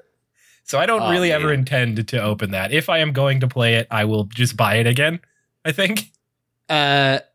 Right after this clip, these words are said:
Speaker 2: I will not give them any more of my money towards that game.
Speaker 1: <laughs>
Speaker 2: Um, yeah, I also own a sealed copy. Luckily, I don't think we had, like, a Cyberpunk moment in terms of game releases. I don't know if we had anything like that in twenty twenty-one.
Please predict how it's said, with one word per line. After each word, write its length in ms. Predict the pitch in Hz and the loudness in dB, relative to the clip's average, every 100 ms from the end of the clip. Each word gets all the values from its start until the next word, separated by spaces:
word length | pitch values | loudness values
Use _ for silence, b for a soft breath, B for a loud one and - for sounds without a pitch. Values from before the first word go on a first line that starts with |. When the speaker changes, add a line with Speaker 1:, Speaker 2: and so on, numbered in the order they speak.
| - | -4
Speaker 2:
I 160 | 139 156 | 0 2
will 120 | 147 | 2
not 220 | 131 113 | 0 -2
give 160 | 117 110 | -4 -4
them 200 | 110 107 | -4 -2
any 160 | 104 110 | -2 -2
more 200 | 101 104 | -2 -2
of 60 | |
my 120 | 107 101 | -2 -2
money 180 | 98 98 | -2 -2
towards 320 | - 98 - | -2 -4 -4
that 160 | 98 90 | -4 -4
game. 340 | 113 127 123 - | -2 -2 -2 -4
Speaker 1:
<laughs> 60 | B B B _ - | B B B _ -10
Speaker 2:
Um, 420 | 107 92 87 80 - _ _ _ _ | -4 -2 -2 -6 -14 _ _ _ _
yeah, 240 | - 85 82 | -4 -2 0
I 140 | 117 | -2
also 400 | 104 110 110 95 | -2 -2 -2 -2
own 100 | 95 | -4
a 40 | |
sealed 300 | 95 - 98 | -4 -4 -4
copy. 220 | - 92 110 | -2 -2 0
Luckily, 340 | 139 - 320 | 0 0 2
I 80 | 226 | 2
don't 220 | 226 226 | 2 0
think 260 | - 185 165 | 0 0 2
we 180 | 143 120 | 0 0
had, 640 | - 120 123 113 107 - | 0 0 2 0 -4 -6
like, 200 | 135 113 | -6 -2
a 40 | |
Cyberpunk 840 | 98 - 117 117 117 - 113 107 - | 0 0 0 -2 -4 -4 -4 -4 -6
moment 680 | 92 95 104 98 92 - - _ - | -4 -2 0 -2 -4 -8 -10 _ -10
in 100 | 95 | -2
terms 280 | 131 107 | 0 2
of 140 | 101 87 | 0 0
game 260 | 110 107 | 0 0
releases. 500 | 101 95 92 - 85 | 0 0 0 -2 0
I 80 | 104 | 0
don't 200 | 143 190 | 2 2
know 160 | 165 160 | 2 2
if 100 | 156 | 2
we 120 | 147 | 0
had 300 | 107 123 127 | 0 0 0
anything 420 | 113 107 101 95 87 | 0 -2 -4 -6 -4
like 220 | 95 - | -4 -2
that 260 | 92 82 | -2 -2
in 120 | 98 85 | -8 -10
twenty 280 | - 90 | -6 -6
twenty-one. 320 | 85 95 92 | -4 -2 -2